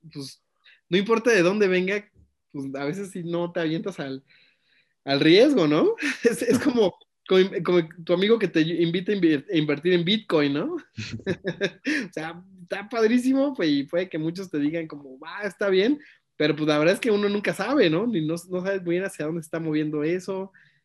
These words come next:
ni co-, ni hacia dónde se está... o sea, vaya, vaya, hay un nivel de incertidumbre muy alto.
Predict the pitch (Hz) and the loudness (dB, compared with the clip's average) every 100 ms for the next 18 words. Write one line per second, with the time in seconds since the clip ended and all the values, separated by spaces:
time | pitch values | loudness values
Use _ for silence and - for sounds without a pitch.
0 | _ _ - 131 147 151 147 139 156 165 | _ _ -12 -10 -8 -6 -4 -4 -6 -8
1 | 151 - 151 151 147 139 - _ _ _ | -12 -8 -6 -6 -6 -8 -12 _ _ _
2 | - 151 175 185 165 180 170 147 185 190 | -4 -2 2 2 2 2 2 2 2 0
3 | 175 196 185 165 - 143 160 151 147 147 | 0 -2 -4 -4 -4 -4 -2 -2 0 0
4 | 196 - 135 | 0 -2 -6